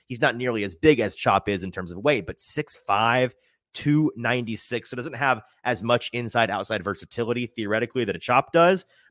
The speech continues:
But as a pure edge rusher, Robinson is phenomenal. We saw it all week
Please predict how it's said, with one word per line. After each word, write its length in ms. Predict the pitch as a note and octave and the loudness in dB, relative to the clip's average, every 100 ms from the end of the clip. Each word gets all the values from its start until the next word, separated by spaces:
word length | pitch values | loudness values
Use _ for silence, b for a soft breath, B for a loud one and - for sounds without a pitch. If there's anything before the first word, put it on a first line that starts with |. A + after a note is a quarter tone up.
| - | -4
But 100 | C3 | 0
as 160 | C3+ | 2
a 80 | C3 | 0
pure 380 | - - E3+ F3+ | -2 2 4 6
edge 240 | C3 C3 | 4 2
rusher, 500 | A#2 B2+ B2 G#2 F#2+ _ _ - | 2 2 2 -2 -4 _ _ 0
Robinson 640 | A#2+ C#3 C#3+ B2+ A2+ G#2 - | 4 4 4 -2 -4 -6 -6
is 400 | A#2 A2 G#2+ - - | 0 0 -2 -10 -12
phenomenal. 540 | G#2+ A2 A#2 A2+ G#2+ | -4 2 2 2 0
We 100 | A2 | 0
saw 320 | - - A2 | -2 2 4
it 80 | A#2+ | 4
all 200 | - G#2 | 2 -2
week 240 | G2+ G#2 | -2 -6